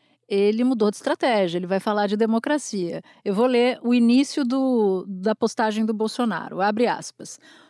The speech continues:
"Hoje aconteceu um ato muito importante em prol do Brasil." Aí você, seu raciocínio vai ser levado pra outro lugar, né? Fala, "Ah, então ele, ele vai falar de democracia." Aí termina,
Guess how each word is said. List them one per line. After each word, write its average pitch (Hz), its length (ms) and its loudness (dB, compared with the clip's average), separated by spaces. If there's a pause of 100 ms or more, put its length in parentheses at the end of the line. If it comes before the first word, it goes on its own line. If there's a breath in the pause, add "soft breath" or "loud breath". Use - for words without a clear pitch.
(160 loud breath)
"Hoje 262 280 2
aconteceu 220 680 0
um 202 220 0
ato 202 340 -2
muito 247 540 2
importante 233 720 -2
em 220 80 0
prol 196 240 0
do 202 80 0
Brasil." 180 680 -2
Aí 185 200 -2
você, 208 400 -2 (260)
seu - 180 0
raciocínio 214 560 0
vai 226 140 0
ser 226 200 0
levado 226 360 2
pra 220 160 2
outro 269 220 0
lugar, 185 360 -2
né? 208 160 2 (440 loud breath)
Fala, 175 180 -6 (180)
"Ah, 247 320 0
então 202 460 -2
ele, 254 560 -4 (180)
ele 196 480 -4
vai 220 320 0
falar 233 440 -2
de 202 100 -4
democracia." 226 880 -2 (320 soft breath)
Aí 240 440 0 (380)
termina, 269 640 4